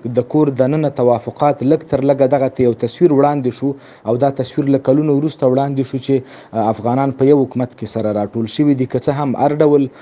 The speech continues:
آه، شرایط سره وړاندې شوي دي، هر ډول پریکړې سره شوي دي، خو دا بیا هم د افغانستان په خیر دي. امریکا ته په کار ده چې، آه، له حالاتو څخه تیښته ونه کړي.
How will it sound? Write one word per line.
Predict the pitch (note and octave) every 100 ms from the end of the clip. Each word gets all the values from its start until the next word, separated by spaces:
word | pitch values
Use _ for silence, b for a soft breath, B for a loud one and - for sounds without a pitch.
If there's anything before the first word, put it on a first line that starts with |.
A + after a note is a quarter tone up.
| B B
آه، | B2 B2+ B2+ B2+
شرایط | A#2 - B2 C3+ C3+
سره | C#3 B2
وړاندې | B2+ B2 B2 A#2+
شوي | - C3
دي، | A#2+ B2+
هر | C3 C3
ډول | C3 B2+
پریکړې | - C3 C3 B2+
سره | - A#2+ -
شوي | A#2+ A#2+
دي، | A2
خو | - A2+
دا | A#2+
بیا | A2+ A2
هم | B2+ A#2+
د | A2+
افغانستان | G#2 A2 A2 B2+ C3+ C#3
په | C3
خیر | D3+
دي. | C#3 D3 - B B D3
امریکا | C#3+ C#3+ D#3
ته | D#3 B2+
په | B2+ C3+
کار | C3 B2+
ده | C#3+ A#2 - B B B
چې، | - C3+ G#2+
آه، | E2 G#2
له | A2
حالاتو | A2 B2 D3 C#3+
څخه | B2+ - A2+ -
تیښته | D3 -
ونه | B2 A#2 D#3+
کړي. | E3+ C#3+